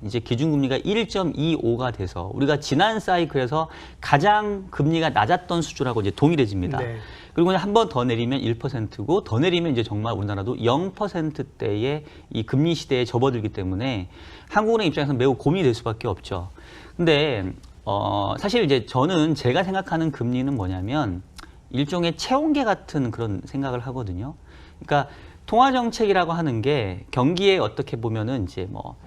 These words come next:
Speaker 1: 대응해서 되는 부분도 있지만 뭐 쉽게 표현하면 예를 들면 이런 겁니다. 이 뭐 남자분들 같은 경우 이제 군대 가보신 분들 있을 텐데 우리가, 어,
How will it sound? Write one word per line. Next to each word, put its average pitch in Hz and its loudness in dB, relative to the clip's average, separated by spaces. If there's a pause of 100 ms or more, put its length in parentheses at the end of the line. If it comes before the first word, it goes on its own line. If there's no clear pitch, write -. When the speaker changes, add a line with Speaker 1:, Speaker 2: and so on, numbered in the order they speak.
(200)
Speaker 1:
대응해서 190 4
되는 131 0
부분도 127 -2
있지만 98 -2 (580)
뭐 123 0
쉽게 247 0
표현하면 208 2
예를 127 4
들면 160 2
이런 120 0
겁니다. 98 0 (160)
이 107 -2
뭐 98 -4 (140)
남자분들 143 0
같은 127 0
경우 120 -2
이제 107 0
군대 160 6
가보신 117 0
분들 110 -2
있을 - -8
텐데 98 -2
우리가, 127 0 (640)
어, 101 -2